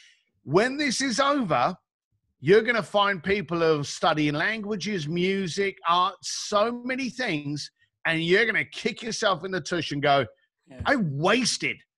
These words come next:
Speaker 1: that.
Speaker 2: Yeah.
Speaker 1: I was trying to get through bloody Amazon Prime and Netflix.
Speaker 2: <laughs>
Speaker 1: I wasted that moment." Don't be one of those people. Start what you wanna do in the next twenty to thirty minutes from listening to this podcast.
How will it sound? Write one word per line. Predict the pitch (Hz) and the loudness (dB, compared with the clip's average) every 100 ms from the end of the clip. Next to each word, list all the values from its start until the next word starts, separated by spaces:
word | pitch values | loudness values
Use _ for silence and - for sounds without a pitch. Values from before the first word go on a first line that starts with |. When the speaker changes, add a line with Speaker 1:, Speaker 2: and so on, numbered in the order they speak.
| _ | _
Speaker 1:
that. | 117 151 123 107 | -4 0 2 2
Speaker 2:
Yeah. | 170 | 0
Speaker 1:
I | 233 | 0
was | 262 | -2
trying | - 220 226 | -4 -2 -2
to | 196 | 0
get | 208 202 | -2 -4
through | - 190 233 190 | -8 0 2 2
bloody | 127 170 170 | 0 0 0
Amazon | 165 170 143 156 147 | -2 -2 -4 -4 -4
Prime | 185 180 175 147 | 2 4 4 0
and | 143 | 0
Netflix. | 190 - 127 107 - | -2 -2 -6 -6 -10
Speaker 2:
<laughs> | 165 233 - | -12 -12 -4
Speaker 1:
I | 185 220 | 0 0
wasted | 170 208 214 - 175 | 0 0 0 -4 -4
that | 156 165 | -2 0
moment." | 156 147 98 - _ _ 113 | -2 -2 -6 -12 _ _ 2
Don't | 180 240 262 | 4 4 2
be | 240 | -4
one | 208 214 208 | 0 0 0
of | |
those | 190 175 151 | 0 -2 -2
people. | 180 160 - 120 | -4 -4 -4 -12
Start | - - 196 240 285 | -12 2 2 2 0
what | 240 | -6
you | 247 | -6
wanna | 247 247 233 | -4 0 0
do | 190 202 151 160 156 _ _ _ _ _ _ | 2 2 4 2 0 _ _ _ _ _ _
in | 180 170 | -2 0
the | 170 | 2
next | 185 185 - | 2 0 -6
twenty | - 190 196 180 | -2 -2 -2 -4
to | 165 | -4
thirty | 196 180 170 | 0 2 0
minutes | 165 160 160 | -2 -4 -6
from | - 147 | -6 -4
listening | 160 - 151 | -4 -4 -8
to | 135 | -6
this | 147 131 | -8 -6
podcast. | 143 127 110 92 85 | -4 -6 -6 -8 -8